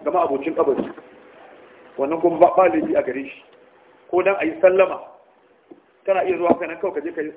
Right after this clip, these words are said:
as-, a, menene, "Assalamu alaikum dara qaumin mu'minin. Wa inna in sha, in sha Allah bikum lahiqun." Ka je ka yi musu addu'a,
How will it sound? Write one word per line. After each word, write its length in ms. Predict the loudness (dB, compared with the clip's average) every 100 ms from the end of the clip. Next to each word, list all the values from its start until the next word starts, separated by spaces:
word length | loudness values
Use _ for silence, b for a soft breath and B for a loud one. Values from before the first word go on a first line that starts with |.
| -16 -14
as-, 160 | -10 -2
a, 160 | -2 -2
menene, 320 | -2 -2 -2 -8 -18 -16
"Assalamu 400 | -10 2 4 4
alaikum 400 | 2 2 0 -2 0
dara 240 | 2 4
qaumin 300 | 2 0 -2
mu'minin. 460 | -6 -6 -6 -6 -10 -18 -20 -20 -20 -20 _
Wa 100 | -4 0
inna 340 | 0 2 2 2
in 100 | 0
sha, 180 | 0 2 0 -4
in 100 | -6
sha 200 | 0 2
Allah 240 | 4 2 2
bikum 220 | 0 -2
lahiqun." 480 | -2 -2 -2 -4 -6 -10 -20 -20 -20 -20 -20 -20 -20 -20 -10
Ka 80 | 0
je 120 | 4 4
ka 80 | 4
yi 60 |
musu 180 | 0 0
addu'a, 400 | 0 2 2 2